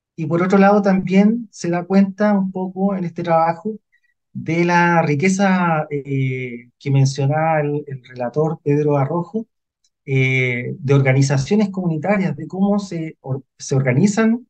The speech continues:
eh, las comunidades para la gestión, eh, del agua, ¿ya? Y entre esos tenemos, por ejemplo, en República Dominicana, las asocar, en Costa Rica, las asadas, Bolivia,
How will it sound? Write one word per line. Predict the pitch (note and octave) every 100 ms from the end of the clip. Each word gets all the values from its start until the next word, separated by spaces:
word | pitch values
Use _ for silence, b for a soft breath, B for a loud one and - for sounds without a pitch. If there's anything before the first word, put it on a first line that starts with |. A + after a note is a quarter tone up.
| -
eh, | D3 D3 C#3 C3+ B2+ A#2+ - _ _ _ _
las | D3+ F#3
comunidades | F#3+ F#3+ G3 F3+ E3+ F3 F3
para | E3 D3
la | C3+
gestión, | - C3+ - D#3+ E3 E3+ E3+ E3 -
eh, | C3+ B2+ B2 - _ _ _ _ _
del | B2+ C#3 D3+
agua, | D3+ G2 - _
¿ya? | B2+ D3 E3+ - b b b _ -
Y | C#3+
entre | C#3 F#3
esos | F#3+ G3
tenemos, | F#3+ E3 F#3+ F#3+
por | D#3+
ejemplo, | C#3+ C3+ G#3 G3+ F#3 E3
en | C#3+
República | D3 D3+ D#3 D3
Dominicana, | C#3 C#3 C#3 C#3 E3 F3 F3+ E3+
las | C#3
asocar, | A#2+ G#2+ B2 E3 F3+ E3+ -
en |
Costa | C3+ C#3 -
Rica, | A#2+ D3 C#3
las | A#2 A2
asadas, | - F#3 F3+ E3 D#3
Bolivia, | C3+ C3+ C#3+ D3+ D#3 C#3+